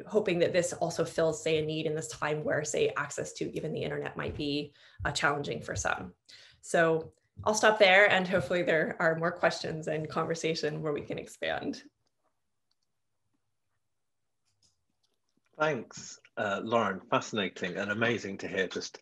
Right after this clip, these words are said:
Speaker 2: I mean, uh, not only the, the kind of content of the work, but, uh, some of the amazing numbers there. It's fantastic that, um, art history is reaching so many people through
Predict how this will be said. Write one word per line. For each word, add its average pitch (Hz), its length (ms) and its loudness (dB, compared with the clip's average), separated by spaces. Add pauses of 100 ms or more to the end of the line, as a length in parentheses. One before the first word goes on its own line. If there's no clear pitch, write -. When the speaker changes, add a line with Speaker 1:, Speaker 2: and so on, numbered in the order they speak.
Speaker 2:
I 107 40 -8
mean, 92 280 -10
uh, 107 100 -10 (200)
not 110 240 -2
only 98 140 -2
the, 95 120 -10 (160)
the 107 80 -12
kind 98 200 -6
of - 60 -12
content 98 360 -6
of 95 100 -8
the 101 80 -6
work, 90 360 -6
but, - 140 -8 (100)
uh, 95 180 -8
some 98 240 -10
of 98 100 -10
the 95 100 -4
amazing 98 360 -10
numbers 95 300 -10
there. 80 180 -10
It's - 180 -18
fantastic - 540 -10
that, 95 140 -8 (180)
um, 95 300 -10 (180)
art 104 160 -8
history 98 320 -8
is 90 100 -16
reaching 95 280 -10
so 98 160 -6
many 95 140 -10
people 98 340 -10
through 85 260 -12